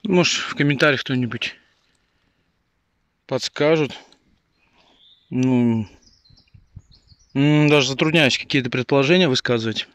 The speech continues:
с моим-то познанием. Ну, короче, у нас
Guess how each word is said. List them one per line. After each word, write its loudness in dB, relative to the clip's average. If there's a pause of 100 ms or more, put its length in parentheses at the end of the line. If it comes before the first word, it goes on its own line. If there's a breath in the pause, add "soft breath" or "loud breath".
(240)
с -10
моим-то -2 (180)
познанием. 4 (1000 loud breath)
Ну, -4 (160)
короче, -2
у -8
нас -4